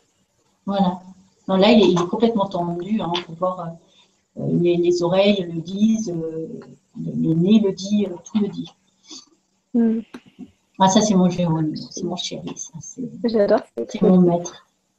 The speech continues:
Speaker 1: C'est mon
Speaker 2: Moi
Speaker 1: maître.
Speaker 2: qui l'ai plein, plein d'amour.
Speaker 1: Ah ouais, ça,
Speaker 2: Mm.
Speaker 1: ça, c'est un, c'est vraiment un,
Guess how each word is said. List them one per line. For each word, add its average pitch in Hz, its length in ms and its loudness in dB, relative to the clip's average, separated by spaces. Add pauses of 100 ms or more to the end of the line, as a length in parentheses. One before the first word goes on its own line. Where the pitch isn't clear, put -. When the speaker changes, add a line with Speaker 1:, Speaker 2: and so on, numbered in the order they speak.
(520)
Speaker 1:
C'est - 160 -8
mon 175 80 0
Speaker 2:
Moi 160 120 6
Speaker 1:
maître. 165 200 2
Speaker 2:
qui 175 60 4
l'ai 185 80 2
plein, 269 460 -2
plein 240 200 0
d'amour. 220 380 2 (1160)
Speaker 1:
Ah 185 300 2
ouais, 165 100 -2
ça, - 160 -4
Speaker 2:
Mm. 208 120 2
Speaker 1:
ça, 190 180 -4
c'est 180 200 -8
un, 160 180 -4 (600)
c'est - 160 -4
vraiment 226 380 10
un, 180 500 0